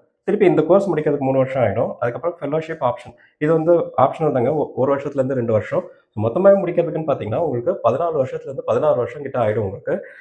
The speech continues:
So, இது, so, இதுல வந்து பாத்தீங்கன்னா, நீங்க உள்ள என்டர் ஆகுறது வந்து பாத்தீங்கன்னா, கிட்டத்தட்ட ஒரு பதினெட்டு வயசுல உள்ள என்டர் ஆனீங்கன்னா, நீங்க வெளியில வர்றப்ப பாத்தீங்கன்னா, உங்களுக்கு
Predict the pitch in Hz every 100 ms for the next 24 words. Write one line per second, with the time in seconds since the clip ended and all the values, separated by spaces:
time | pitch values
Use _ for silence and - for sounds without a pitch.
0 | - _ 190 175 160 170 175 - _ _
1 | _ _ _ _ _ _ _ 160 160 143
2 | 151 175 151 143 139 147 147 147 143 147
3 | 165 147 156 151 139 131 147 135 139 151
4 | 147 147 147 135 131 127 139 147 147 139
5 | 131 143 127 120 151 147 120 143 143 131
6 | 131 131 120 139 135 123 117